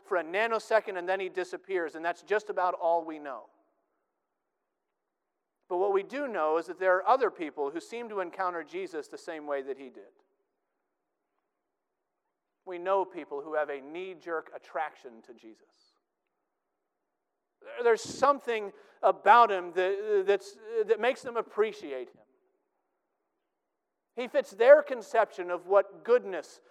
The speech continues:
looks like. He, some people admire Jesus because they think he's noble, because he seems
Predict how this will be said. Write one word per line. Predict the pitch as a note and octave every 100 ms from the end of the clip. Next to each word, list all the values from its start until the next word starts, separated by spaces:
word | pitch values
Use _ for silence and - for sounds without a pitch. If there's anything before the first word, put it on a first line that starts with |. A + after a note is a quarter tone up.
| _ _ _
looks | F3 F#3+ F3+ -
like. | D#3+ C3+ B2 -
He, | G3 G#3
some | G3+ B3+ C#4
people | C4+ A#3 A#3
admire | G#3 F#3+ G#3 A#3+ A3
Jesus | - G#3 A3+ G3+ F#3+
because | G#3+ G#3+ G#3
they | G3+
think | G3 G3+
he's | G3+ F3+
noble, | D#3+ D3+ C3 A2 - _ _ _ _ _ _ _ _ _ _ _ _ _ _ _
because | G3+ A#3 G#3+
he | A3+
seems | - A#3 G#3+